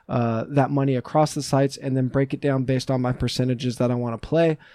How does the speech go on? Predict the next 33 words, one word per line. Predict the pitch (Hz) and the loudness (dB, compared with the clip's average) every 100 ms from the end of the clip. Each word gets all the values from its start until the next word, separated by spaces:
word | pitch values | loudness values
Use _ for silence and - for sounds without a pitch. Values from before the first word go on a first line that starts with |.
| - - | -16 -6
Um, | 127 120 123 - | -2 -2 -4 -4
if | 147 127 - | -6 -6 -2
I | 139 | -2
find | 131 - 131 135 131 123 | 0 0 0 0 0 0
that | 135 127 - - | 0 0 -4 -6
a, | 135 123 123 120 - - - | -2 0 -2 -4 -12 -20 -10
uh, | 131 127 | -4 -4
s-, | 123 - | -4 -8
particular | - - 139 139 147 139 131 | -10 0 0 2 0 2 0
site | - 131 - | 0 -2 -2
has | 135 123 - | -2 -2 -4
a | 127 | -8
better, | 127 127 123 120 - - _ - | -2 0 0 -4 -6 -18 _ -20
uh, | - - - | -20 -20 -16
uh, | 120 117 | -12 -6
structure | 113 - 135 - 139 | -4 -2 -2 0 -2
for | 127 | 0
maybe | 131 123 | 0 0
tournaments, | - 165 175 175 165 | 0 2 4 4 2
then | - 123 | 0 0
I'll | 110 | 2
stick | - - 139 - | 0 0 0 0
to | - 131 | 0 2
that, | 131 131 - - - - | 4 2 0 -18 -10 -2
uh, | 123 113 - 131 | 0 0 -2 2
allocation | 143 139 - 147 135 143 139 | 4 4 2 0 0 0 -2
of | - 139 135 | -2 -4 -2
funds | - 139 135 139 - | 0 2 2 0 -2
for, | - 131 127 127 | -2 0 0 -2
if | - 139 131 | -4 -4 -2
I'm | 127 | 0
playing | 139 139 143 | 0 -2 -4
even | 170 151 143 143 | -2 0 0 0